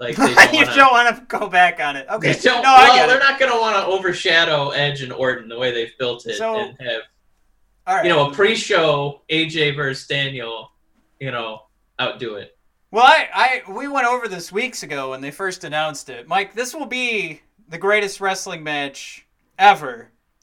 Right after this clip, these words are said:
Speaker 2: in my book if this ends in, like, two seconds. Like, if they give us the big fuck you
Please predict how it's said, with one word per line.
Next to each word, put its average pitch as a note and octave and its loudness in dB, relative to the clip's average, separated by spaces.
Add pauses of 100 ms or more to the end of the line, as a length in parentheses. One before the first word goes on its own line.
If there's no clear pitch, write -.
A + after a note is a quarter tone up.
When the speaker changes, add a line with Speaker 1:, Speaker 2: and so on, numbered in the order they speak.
Speaker 2:
in D#3+ -8
my F#3 2
book D#3+ -4 (500)
if D3 -14
this G#3+ -2
ends F3+ -2
in, C#3+ -8
like, C3+ -8
two F3+ -12
seconds. C3 -12 (200)
Like, F3 0
if E3 -8
they G#3 0
give G#3+ -4
us F#3 -2
the E3 -16
big F3 -12
fuck F3+ -4
you D3 -10